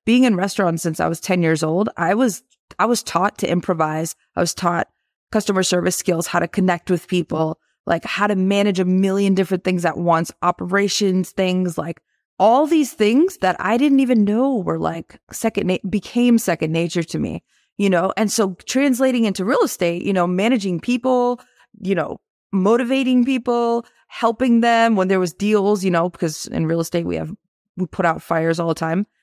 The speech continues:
That translated over beautifully, all of it, because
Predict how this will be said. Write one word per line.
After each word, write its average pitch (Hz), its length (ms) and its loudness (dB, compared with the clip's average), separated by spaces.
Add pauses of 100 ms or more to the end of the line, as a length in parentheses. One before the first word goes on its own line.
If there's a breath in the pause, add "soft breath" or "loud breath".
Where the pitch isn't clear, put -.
(160)
That 208 160 0
translated 247 500 2
over 190 240 2
beautifully, - 720 -6 (260)
all 247 180 4
of 190 120 0
it, - 80 -8 (280)
because 190 340 -2